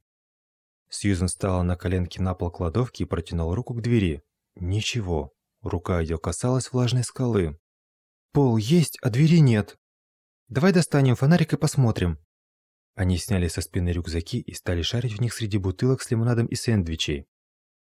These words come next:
При свете фонариков они разглядели, что находится у входа в какой-то туннель, который уходит в тёмную бесконечность.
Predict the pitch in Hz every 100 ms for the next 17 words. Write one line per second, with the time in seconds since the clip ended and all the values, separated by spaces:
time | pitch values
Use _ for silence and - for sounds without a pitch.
0 | _ - - 85 95 90 92 95 104 117
1 | 113 110 - 120 127 110 110 147 127 -
2 | 87 82 92 87 85 82 80 - 120 127
3 | 101 - - 127 123 127 110 82 78 85
4 | 85 85 - 92 82 - 117 120 113 113
5 | - 117 101 - 82 76 -